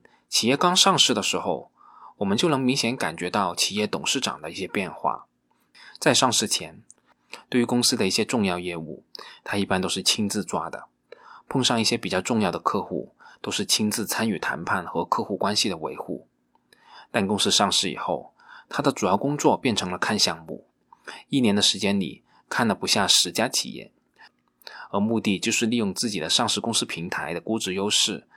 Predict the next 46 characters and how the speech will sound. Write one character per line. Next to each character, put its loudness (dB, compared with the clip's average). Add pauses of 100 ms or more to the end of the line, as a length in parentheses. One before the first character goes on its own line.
(280)
把 -2
这 -2
些 2
他 0
认 0
为 -2
是 0
好 0
的 -8
资 -8
产 -6
并 -2
购 -2
过 -8
来。 -18 (840)
他 -2
的 6
工 2
作 6
重 0
点 -2
转 -6
移 -12
到 2
这 2
个 2
上 2
面 -12
来 -16
了， -16 (520)
公 -2
司 2
业 4
务 2
上 0
的 -2
事 0
肯 -10
定 -4
就 -2
没 -6
那 -6
么 -6
上 -2
心 -2
了。 -10